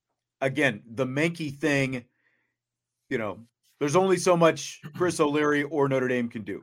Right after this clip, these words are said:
Speaker 1: The, the,
Speaker 2: Right.
Speaker 1: the fact of the matter is kinda what you finished with. O'Leary needs to find a hit at some point.
Speaker 2: Agreed.
Speaker 1: That's
Speaker 2: Absolutely.
Speaker 1: and
Speaker 2: Yep.
Speaker 1: it's gotta stick, <laughs> you know, 'cause that's, this, this, it's a very important position,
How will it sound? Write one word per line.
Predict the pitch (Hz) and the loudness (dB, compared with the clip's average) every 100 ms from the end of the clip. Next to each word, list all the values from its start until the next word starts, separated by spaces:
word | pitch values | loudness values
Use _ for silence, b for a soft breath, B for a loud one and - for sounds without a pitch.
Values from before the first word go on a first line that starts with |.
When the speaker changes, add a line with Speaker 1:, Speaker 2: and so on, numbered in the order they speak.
| _ | _
Speaker 1:
The, | 151 156 | -4 -2
the, | 151 160 160 _ _ _ - | 4 2 2 _ _ _ -10
Speaker 2:
Right. | 180 | -6
Speaker 1:
the | 139 | 2
fact | 220 233 190 | 4 4 0
of | |
the | 180 | 2
matter | 175 175 151 131 123 - | 6 8 6 2 -2 -6
is | 117 120 | -10 -6
kinda | 143 127 | -4 -2
what | 117 117 | -4 -6
you | 104 | -12
finished | 98 90 - | -12 -12 -14
with. | 80 - _ _ _ _ _ _ _ _ - | -18 -18 _ _ _ _ _ _ _ _ -2
O'Leary | 143 160 190 175 | 2 6 6 6
needs | 170 170 | 4 -2
to | - | -6
find | 143 147 127 | 0 0 0
a | |
hit | 101 113 95 _ _ _ 98 | -4 -6 -6 _ _ _ -14
at | - | -14
some | - 90 82 | -16 -16 -16
point. | 82 - - _ | -20 -20 -20 _
Speaker 2:
Agreed. | 117 120 139 117 | 0 4 4 2
Speaker 1:
That's | - - _ _ | -4 -18 _ _
Speaker 2:
Absolutely. | 123 135 131 127 117 80 - _ _ _ _ _ | 0 2 0 -2 -2 -6 -14 _ _ _ _ _
Speaker 1:
and | 113 113 113 | -2 -2 -2
Speaker 2:
Yep. | 117 | -4
Speaker 1:
it's | - | -4
gotta | 143 131 | -2 -2
stick, | 117 - 156 - - - 156 | -4 0 0 0 -14 -12 -12
<laughs> | 139 185 170 156 | -4 -4 -4 -6
you | 156 | -6
know, | - | -6
'cause | - 123 | -8 0
that's, | 165 180 - - B B 143 | 2 2 0 -12 B B -10
this, | 135 180 175 | 2 2 2
this, | - 185 - - b b b b | 0 2 2 -6 b b b b
it's | - 131 147 | -14 -8 -6
a | |
very | 120 214 233 202 | 6 10 12 10
important | 160 190 196 165 | 6 4 4 2
position, | 151 135 175 - 117 117 | -4 0 -2 -2 -8 -8